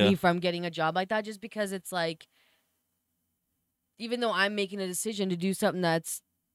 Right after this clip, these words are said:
Speaker 2: gonna pay me almost the same as what I'm getting paid
Speaker 1: Mm-hmm.
Speaker 2: for, and have to do, like, nothing as
Speaker 1: Yeah.
Speaker 2: much as I have to do,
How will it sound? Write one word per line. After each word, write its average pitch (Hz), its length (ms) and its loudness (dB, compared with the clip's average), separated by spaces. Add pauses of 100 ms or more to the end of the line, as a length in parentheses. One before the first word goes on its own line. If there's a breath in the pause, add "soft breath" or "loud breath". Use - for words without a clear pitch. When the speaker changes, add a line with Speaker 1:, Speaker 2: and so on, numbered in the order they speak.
(280)
Speaker 2:
gonna 196 160 4
pay 214 240 2
me 214 120 0
almost 202 300 2
the 190 80 0
same 202 320 0
as 175 100 -2
what 185 100 2
I'm 175 120 0
getting 240 240 -2
paid 226 220 0
Speaker 1:
Mm-hmm. 214 80 -2
Speaker 2:
for, 196 120 2
and 185 80 -6 (300 soft breath)
have 202 100 -4
to 202 60 -12
do, 214 160 -6
like, 185 260 2 (400)
nothing 190 680 -4 (680)
as 170 160 -8
Speaker 1:
Yeah. 110 80 2
Speaker 2:
much - 220 2
as 175 80 -14
I 180 120 -8
have 180 340 -4
to 175 120 -2
do, 160 300 -2